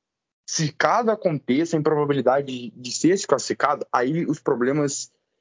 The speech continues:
os problemas pioram demais. Daí, pra mim, o título começa a ficar muito mais ameaçado do que já está.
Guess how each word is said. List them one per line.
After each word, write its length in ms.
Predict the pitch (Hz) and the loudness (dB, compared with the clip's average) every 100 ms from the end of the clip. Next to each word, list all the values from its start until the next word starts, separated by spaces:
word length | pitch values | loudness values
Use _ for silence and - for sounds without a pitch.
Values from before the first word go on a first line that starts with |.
| _ _ _ _ _ _ _ _ _ - | _ _ _ _ _ _ _ _ _ -8
os 140 | - | -6
problemas 340 | - 135 143 143 | 0 2 2 2
pioram 320 | 165 139 139 | 2 4 4
demais. 520 | 139 123 90 - - _ _ | 2 2 0 -6 -14 _ _
Daí, 300 | 113 113 120 | 0 2 4
pra 160 | 127 123 | 2 2
mim, 180 | 127 139 | 2 2
o 220 | 127 135 | 0 0
título 460 | - 160 160 160 | 0 0 0 -2
começa 600 | 165 156 127 139 151 - | 0 2 2 2 2 2
a 320 | 165 139 143 147 | 2 2 0 0
ficar 380 | - 160 160 | -2 0 2
muito 540 | 165 170 180 214 233 185 | 2 2 2 2 2 2
mais 180 | 165 160 | 2 2
ameaçado 460 | 160 143 143 147 | 0 2 0 0
do 80 | 147 | -2
que 100 | 147 | 0
já 140 | 160 | 0
está. 260 | 170 - | 0 -2